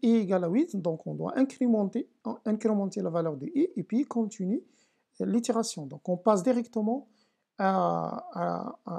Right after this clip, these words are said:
à l'itération numéro neuf. Alors, enregistrer et puis exécuter, euh, vous avez donc le résultat cent douze,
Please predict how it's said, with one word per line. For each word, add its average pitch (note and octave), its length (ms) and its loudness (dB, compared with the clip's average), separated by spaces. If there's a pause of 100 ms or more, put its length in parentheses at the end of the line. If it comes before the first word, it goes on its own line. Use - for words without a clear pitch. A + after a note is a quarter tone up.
à F3 40 -4
l'itération G#3 540 -2
numéro F#3 460 -4 (220)
neuf. - 380 -10 (640)
Alors, - 240 -4
enregistrer G#3 760 -2
et F#3+ 40 -2
puis D#3+ 240 -6
exécuter, F3+ 720 -6 (580)
euh, D#3+ 140 -2
vous E3 220 -2
avez F#3+ 180 2
donc G#3 260 -2
le F#3+ 80 -6
résultat E3 640 -4
cent G#3 300 -6
douze, C#3+ 420 -10